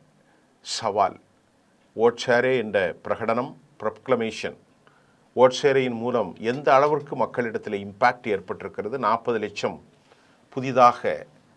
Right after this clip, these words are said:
தள்ளப்பட்ட நிலையில் புதிய வாக்காளர்கள் பட்டியல்ல, இவர்களுக்கான பாயிண்ட் என்ன? புதிய கட்சியாக, கீ பிளேயராக உருவாகியிருக்கக்கூடிய,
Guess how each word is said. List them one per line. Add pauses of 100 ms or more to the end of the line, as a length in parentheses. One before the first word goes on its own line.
(140)
தள்ளப்பட்ட
நிலையில்
புதிய
வாக்காளர்கள் (800)
பட்டியல்ல, (600)
இவர்களுக்கான (1000)
பாயிண்ட்
என்ன? (560)
புதிய
கட்சியாக,
கீ
பிளேயராக
உருவாகியிருக்கக்கூடிய,